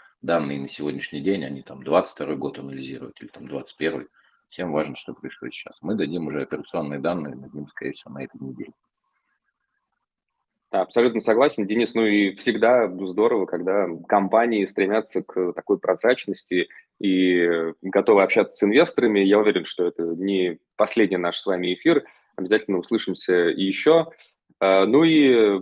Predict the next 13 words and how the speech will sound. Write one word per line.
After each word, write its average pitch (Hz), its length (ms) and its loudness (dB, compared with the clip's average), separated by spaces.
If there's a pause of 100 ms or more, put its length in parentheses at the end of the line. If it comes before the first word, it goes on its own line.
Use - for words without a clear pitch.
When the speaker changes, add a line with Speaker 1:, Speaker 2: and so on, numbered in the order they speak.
(120)
Speaker 2:
всего 131 320 0
вам 113 240 2
хорошего 104 680 -2 (120)
и 85 80 -8
вашему 85 360 -8
бизнесу. 85 420 -12 (140)
До - 60 -16
свидания. - 420 -6 (720)
Speaker 1:
Спасибо 127 400 2
большое, 143 380 4
Фёдор. 104 360 0
До 80 120 -4
свидания. 73 460 -6